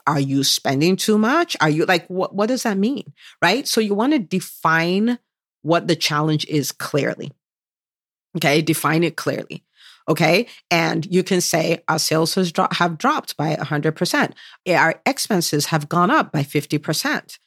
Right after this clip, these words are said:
We have the clients, but we're not able to serve them because we don't have the team because of the Great Resignation." Like,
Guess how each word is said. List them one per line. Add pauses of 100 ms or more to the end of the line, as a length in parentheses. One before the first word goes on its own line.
(240)
We
have
the
clients, (180)
but
we're
not
able
to
serve
them
because
we
don't
have
the
team
because
of
the
Great
Resignation."
Like,